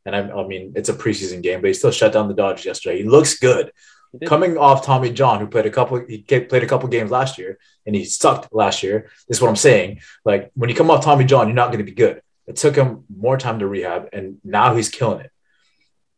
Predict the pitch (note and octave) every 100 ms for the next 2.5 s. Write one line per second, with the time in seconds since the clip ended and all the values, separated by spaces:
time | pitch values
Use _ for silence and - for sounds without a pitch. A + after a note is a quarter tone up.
0 | _ _ C3+ C3 F3+ F#3+ C3+ D3 C3 -
1 | A#2+ A2+ G#2+ G#2+ C3 C3 C3+ A2 G2 A2
2 | A#2+ G#2+ F#2 -